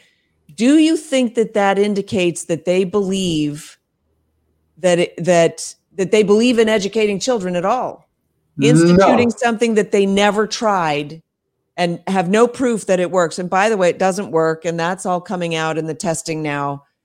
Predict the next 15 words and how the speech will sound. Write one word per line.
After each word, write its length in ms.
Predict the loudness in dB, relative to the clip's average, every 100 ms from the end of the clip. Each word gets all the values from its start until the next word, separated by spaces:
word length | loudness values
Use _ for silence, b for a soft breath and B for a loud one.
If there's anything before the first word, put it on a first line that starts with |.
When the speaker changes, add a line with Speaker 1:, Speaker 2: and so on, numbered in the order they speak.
| _
Speaker 1:
in 140 | -6 -2
the 80 | -2
results. 560 | 0 -2 -2 -4 -12 _ _ _ -8
But 120 | -2
this 200 | -2 0
is 160 | 0
the 100 | 0
same 400 | 0 0 0 2
institution 640 | 0 0 -4 -2 -2 -2 -2
that 160 | -2
gave 180 | 0 2
us 160 | 0 -2
whole 560 | -4 2 4 6 4
word 460 | 2 2 2 0 -2
reading. 640 | -2 0 2 0 -4 -16